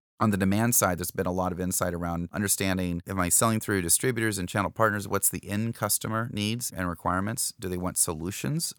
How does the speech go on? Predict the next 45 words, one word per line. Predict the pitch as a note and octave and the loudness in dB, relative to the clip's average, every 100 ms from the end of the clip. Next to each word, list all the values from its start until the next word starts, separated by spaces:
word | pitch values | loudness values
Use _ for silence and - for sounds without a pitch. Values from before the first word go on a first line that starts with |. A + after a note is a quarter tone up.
| - | -4
or | |
do | F#2+ | -2
they | F#2+ F#2 | 0 0
want | F#2 G2+ - | 2 0 0
hardware | - G#2+ C#2 | -2 -2 -2
products? | D2+ - A#2+ C3+ - - - _ | -2 6 6 6 -2 -8 -8 _
What | G#2+ | 6
are | A#2+ | 6
the | G2+ | 4
price | - A2 A2+ | -2 0 0
points? | - - C3 - - | -2 -4 -4 -4 0
What | A2+ | 2
are | |
the | F#2+ | 2
levels | F2+ G2+ G#2 G2+ | 0 0 0 4
of | F#2 F2 - | 4 4 0
customization | - C3 - C#3 C3 B2+ B2+ - C3+ C#3+ | 2 4 4 2 2 2 2 2 -2 -2
and | - F#2 F2 | -4 -2 2
service | - C3+ G#2 - | 4 4 4 2
that | G2 F#2 | 2 0
they | F2+ F2+ | 0 -2
want | F2+ F#2+ F#2 - - | 0 0 0 -4 -6
across | - G2 F#2+ | 2 2 4
the | G2+ | 0
board? | C3+ B2+ E2+ | 2 4 4
And | F#2 E2+ | 0 -2
in | G2 F#2 | -2 0
some | - A#2+ | 2 0
cases, | C#3+ D#3+ A2+ | -2 -2 -2
it's | F#2+ - | -2 -4
exactly | F2+ F2+ G2+ A#2 A2+ | -2 0 2 0 -2
the | G2+ | -2
same | - A2 G2+ | 0 0 -2
product, | - B2 G#2 F2 - - - | 4 4 4 -2 -8 -20 -4
but | - F#2 | -4 0
delivered | F#2+ F#2 G#2 A#2+ A#2 A2 | 0 2 2 4 2 0
with | F#2+ - | -4 -4
appropriate | - - A2 G#2+ F#2 | -6 0 0 0 0
service | - B2+ G#2+ F#2 - - _ | 2 4 4 2 0 -4 _
with | F#2+ F#2+ | -4 0
enough | G2 G#2 | 0 -2
customization | - G#2+ - G2 G2 G2 - | 0 0 0 -2 0 -2 -4
or | |
configuration | F#2+ F2+ - F#2+ F#2+ A2 - F2 E2 | -6 -4 -4 -2 -2 -2 -2 -4 -6
that | - F#2+ G2 | -2 0 0